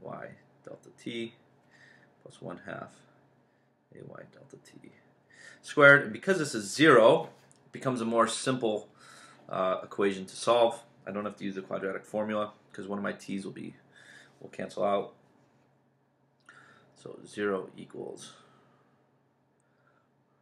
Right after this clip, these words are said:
V naught t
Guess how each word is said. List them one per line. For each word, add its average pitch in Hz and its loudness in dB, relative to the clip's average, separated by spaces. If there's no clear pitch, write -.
V 90 -12
naught - -16
t - -20